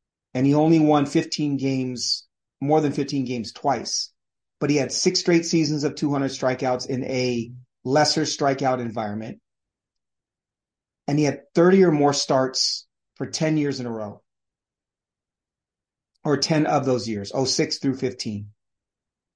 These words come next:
He never ran a double-digit walk rate. He had only one year of a ground ball rate that was less than fifty percent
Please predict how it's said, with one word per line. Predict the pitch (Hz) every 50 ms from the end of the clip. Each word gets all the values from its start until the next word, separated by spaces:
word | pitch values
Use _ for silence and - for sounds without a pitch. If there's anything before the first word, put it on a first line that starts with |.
| _ _ _ _ _ _ _ _ _ _ _
He | _ - 143
never | 143 151 156 160 170 185
ran | 185 175 170 170 170 170
a | 170 156
double-digit | 135 147 139 135 131 131 135 - 135
walk | 127 127 120 117 - -
rate. | 117 113 110 110 120 - _ _ _ _ _ _ _ _ _ _ _ _ _ _ _ _ _ _ _ _ _ _ _ _ _ _ _
He | - - 175
had | 160 160 156
only | 151 147 147 139
one | 139 127 123 127 135 147 160 170 175 170
year | 160 151 156 160 156 147 135 131
of | 131 - - 135 135 135 127 -
a | 135 131
ground | 117 107 127 139 143 143 139
ball | 135 135 135 135 120
rate | 127 123 123 123
that | - 127 131
was | 127 113 -
less | 117 117 123 135 143 139 - -
than | - 139 135
fifty | 135 - 143 139 - 139
percent | 131 - 123 - - 113 107 -